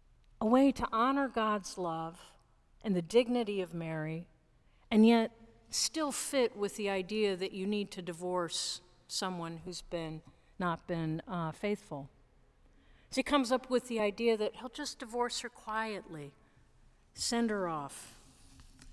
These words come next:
A loving way, a less hurting way to follow through on not marrying. And this is actually a very brave step for Joseph,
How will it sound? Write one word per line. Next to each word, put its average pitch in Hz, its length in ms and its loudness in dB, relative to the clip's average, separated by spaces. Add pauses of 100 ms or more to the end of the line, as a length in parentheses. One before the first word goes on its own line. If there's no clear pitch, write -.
(280)
A 240 60 2
loving 226 580 8
way, 180 240 2
a 180 240 0 (340)
less 233 300 8
hurting 220 580 2
way 165 380 0
to 202 80 -6
follow 202 400 4
through 208 500 0
on 170 400 -6
not 185 300 -2
marrying. 170 560 -2 (440)
And 269 120 8
this 311 160 6
is 302 200 0
actually 277 460 0
a 269 40 -4
very 277 340 0
brave 240 360 -2
step 226 520 -4
for 180 180 -8
Joseph, 160 760 -10